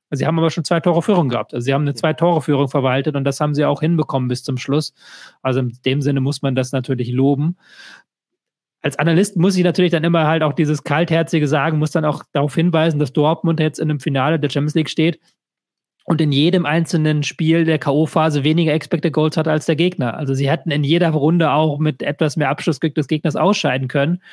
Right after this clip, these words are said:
Speaker 1: aber sie haben das halt eben wettgemacht mit einer sehr, sehr starken Verteidigerleistung, sehr, sehr starken Torwartleistung, mit überhaupt sehr viel Willen und, äh, Kraft und Lust auf dieses Finale.
Speaker 2: Wieder eine Zahl, die für mich raussticht. Die Borussia lief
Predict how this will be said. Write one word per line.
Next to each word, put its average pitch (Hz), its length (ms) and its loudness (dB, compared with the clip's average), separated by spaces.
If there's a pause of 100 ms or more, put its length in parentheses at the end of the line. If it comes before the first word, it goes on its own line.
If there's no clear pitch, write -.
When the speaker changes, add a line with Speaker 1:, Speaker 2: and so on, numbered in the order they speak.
(220)
Speaker 1:
aber 143 180 0
sie 143 100 0
haben 160 140 0
das 156 140 -2
halt 160 120 0
eben 156 200 0
wettgemacht 156 560 -2
mit 151 160 -2
einer 147 180 0
sehr, 151 160 2
sehr 143 100 2
starken 143 420 -2
Verteidigerleistung, 156 960 0
sehr, 147 120 2
sehr 147 120 2
starken 143 340 -2
Torwartleistung, 147 880 0
mit 143 160 -4
überhaupt 143 340 -2
sehr 135 180 0
viel 135 440 -2
Willen 151 320 2
und, 131 280 -6
äh, 139 520 -6
Kraft - 400 -6
und 127 240 -12 (200)
Lust 180 320 0
auf 127 140 -6
dieses 123 240 -2
Finale. 131 460 -4 (840)
Speaker 2:
Wieder 110 200 -12
eine 104 180 -12
Zahl, 110 320 -10
die 110 60 -14
für 113 100 -20
mich 107 220 -14
raussticht. 113 420 -14
Die 113 80 -14
Borussia 107 340 -12
lief 107 220 -12